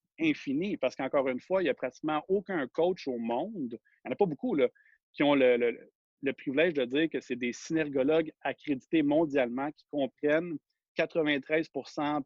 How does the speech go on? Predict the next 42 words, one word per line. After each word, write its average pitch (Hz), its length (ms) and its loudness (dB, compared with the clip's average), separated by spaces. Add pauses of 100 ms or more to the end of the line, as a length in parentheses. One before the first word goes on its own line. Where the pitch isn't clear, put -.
plus 160 640 0
ce - 100 -18
que 131 100 0
le 127 80 -2
client 135 360 -2
dit 131 340 -6 (280)
que 131 80 2
l'autre 143 260 4
qui - 60 -20
connaît 127 280 2
juste 147 260 -2
le 120 80 0
sept - 280 -2
pour - 160 -6
cent 143 240 -2
du 123 140 -6
verbal. 117 460 -2 (760)
Fait 120 140 4
que 156 100 2
là, 160 60 6
j'ai 143 120 -4
commencé 131 400 -2
ma 151 140 0
formation 127 480 -2
aussi 139 180 -10
de 123 120 0
ça 156 120 -4
il 151 40 2
y 147 40 2
a 131 60 0
environ, 123 540 -2
euh, 113 580 -2
deux 131 400 2
ans. 135 180 -2 (1000)
Puis 135 80 -2
le 139 60 4
même 156 160 6
principe, 147 380 2
ça 147 100 0
m'a 127 120 2
tellement 175 440 4
aidé, 143 560 2